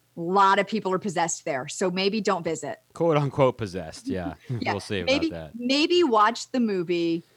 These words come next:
Speaker 2: That just
Speaker 1: just
Speaker 2: makes
Speaker 1: to
Speaker 2: me
Speaker 1: find out the name of the place so you can never
Speaker 2: Never
Speaker 1: visit
Speaker 2: go.
Speaker 1: there.
Speaker 2: Right.
Speaker 1: They're all possessed. It
Speaker 2: Kinda,
Speaker 1: was
Speaker 2: kinda sounds like, uh, one of these churches that, you know, heals people,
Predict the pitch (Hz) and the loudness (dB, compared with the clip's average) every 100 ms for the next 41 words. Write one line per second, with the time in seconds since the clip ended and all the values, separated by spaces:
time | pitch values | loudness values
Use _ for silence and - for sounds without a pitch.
0 | _ _ - 175 220 180 180 - 139 127 | _ _ -4 2 4 6 4 2 -2 -2
1 | 202 202 - 202 202 190 202 220 220 277 | -4 -6 -8 -14 -8 -4 -2 -2 0 0
2 | 269 - 233 226 233 208 196 196 208 - | 0 2 0 0 0 0 2 2 0 2
3 | 220 208 151 208 131 - 113 90 90 113 | 2 4 4 4 4 2 2 0 -4 -2
4 | 120 101 - - 202 - - 202 202 220 | 0 0 -4 -2 -2 -2 2 6 6 4
5 | 233 247 175 202 - - 247 254 226 220 | 2 0 2 0 -2 0 0 2 0 0
6 | 254 - 185 185 170 151 147 143 139 135 | -2 -2 -2 -2 -4 -2 -2 -2 0 0
7 | 123 127 131 127 120 - 139 131 113 117 | 2 0 -2 -2 -4 2 2 0 -6 -6
8 | 107 - 156 156 175 - 185 180 175 180 | -6 -6 -2 2 0 -2 -4 -2 2 4
9 | 180 175 | 4 0